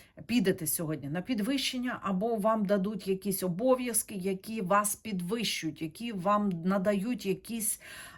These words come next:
а, м, такі, м, м, не риси, я забула, як це називається,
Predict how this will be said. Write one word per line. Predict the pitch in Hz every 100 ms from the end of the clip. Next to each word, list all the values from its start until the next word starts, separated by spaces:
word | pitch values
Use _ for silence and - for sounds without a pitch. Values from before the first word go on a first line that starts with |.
| -
а, | 180 185 190
м, | 190 175 165 180 180 175 175 175 170
такі, | 202 196 220
м, | 202 170
м, | 143 170 170 170 160 - 156 160 156 160 160 170 _ - 180 170 175 180
не | 190 185
риси, | 190 226 - 165
я | 160 170
забула, | 170 170 170
як | 156 -
це | 170
називається, | 165 160 165 196 220 180 - 151